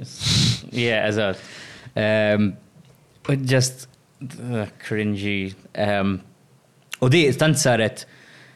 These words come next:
you know, ovvjament, under normal circumstances, mhux ħanoqgħod nitnejjek bil-ġenituri tal-politiċi, it's, it's a no-go. As in, okay, jekk, jekk nistammu, like, għax kien hemm xi ħadd saqsa x'inhu ma, like, jekk hemmx, eh,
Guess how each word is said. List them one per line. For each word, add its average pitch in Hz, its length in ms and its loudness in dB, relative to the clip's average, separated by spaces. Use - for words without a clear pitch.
you 120 160 0
know, 120 120 4
ovvjament, 107 340 0
under 107 420 2
normal 101 320 0
circumstances, 98 600 -2
mhux 101 180 -4
ħanoqgħod - 400 -4
nitnejjek 92 480 -4
bil-ġenituri 90 600 -4
tal-politiċi, 92 1400 -8
it's, - 280 -12
it's - 240 -8
a 101 80 0
no-go. 90 400 -2
As 131 160 2
in, 151 100 2
okay, 151 320 2
jekk, 131 280 0
jekk 131 260 2
nistammu, 123 500 4
like, 120 240 2
għax 123 320 -2
kien 127 160 0
hemm 110 240 2
xi - 160 -4
ħadd 107 280 0
saqsa 110 400 0
x'inhu 113 340 2
ma, 107 180 2
like, 110 240 0
jekk 117 240 -2
hemmx, 110 300 0
eh, 98 560 2